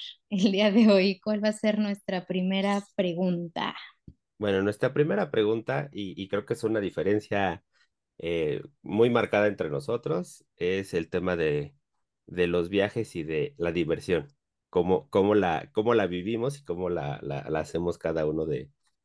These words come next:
Speaker 2: de nosotros. Entonces, ¿tú, tú cómo
Speaker 1: Ujú.
Speaker 2: has vivido o cómo has hecho esa etapa de, de viajes, de justo vives en otro país?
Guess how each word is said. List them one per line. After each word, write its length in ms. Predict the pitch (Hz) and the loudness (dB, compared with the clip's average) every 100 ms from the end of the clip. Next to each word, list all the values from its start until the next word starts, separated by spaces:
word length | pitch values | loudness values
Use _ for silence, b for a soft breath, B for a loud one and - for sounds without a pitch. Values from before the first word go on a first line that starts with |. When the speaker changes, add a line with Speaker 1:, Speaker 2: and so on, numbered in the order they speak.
| _ | _
Speaker 2:
de 160 | 78 73 | -2 0
nosotros. 580 | 71 76 71 65 - b b _ | -2 -6 -8 -12 -14 b b _
Entonces, 420 | 117 113 131 - | 2 4 2 2
¿tú, 220 | 156 - | 2 4
tú 140 | 156 | 2
cómo 240 | 147 151 147 | 4 4 6
Speaker 1:
Ujú. 20 | |
Speaker 2:
has 240 | 143 139 | 4 2
vivido 580 | 127 120 123 123 131 131 | -2 -4 -2 -2 -2 0
o 100 | 92 | -2
cómo 300 | - 104 110 | -4 -4 -2
has 360 | 107 113 - - _ _ _ _ _ | -4 -6 -12 -20 _ _ _ _ _
hecho 260 | 113 110 113 | 2 2 2
esa 120 | 104 | -2
etapa 380 | 113 98 - 104 | -4 -6 -4 -2
de, 460 | 95 80 67 71 _ _ _ _ | 0 0 -2 -6 _ _ _ _
de 200 | 78 82 | -4 -2
viajes, 840 | 85 104 131 123 113 120 120 - - | 0 0 0 2 2 2 -2 -12 -6
de 440 | 90 78 62 - _ _ - | -4 -2 -6 -10 _ _ -6
justo 260 | 107 - | -4 -2
vives 420 | 82 82 82 - - | -2 -2 -4 -8 -10
en 140 | 80 | -6
otro 220 | 82 82 80 | -4 -4 -2
país? 480 | 87 127 147 143 | 0 0 -2 -6